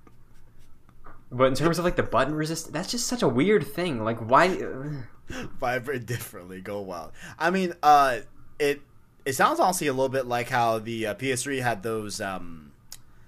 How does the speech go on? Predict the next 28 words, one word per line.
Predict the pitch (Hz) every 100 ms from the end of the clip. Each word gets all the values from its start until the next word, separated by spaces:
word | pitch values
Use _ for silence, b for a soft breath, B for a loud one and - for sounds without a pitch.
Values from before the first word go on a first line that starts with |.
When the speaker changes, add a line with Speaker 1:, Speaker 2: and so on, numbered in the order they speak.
| b b 123
Speaker 2:
you | 151
know | 190
what's | 143 123 -
called, | 120 98
but | 101
I, | 107 101 101
I |
forget | 110 113
the | 101
name |
of | 92
it, | 87 90
where, | 127 131
like, | 123 113
you | 135
could, | 127
like, | 120 101
half | 107 117 -
press | 127 120 -
the | 120
button | 117 123 123
or | 127
whatever. | 123 123 127 127 _
You | 127
know | 127
what |
I'm | 131
saying? | 135 131 131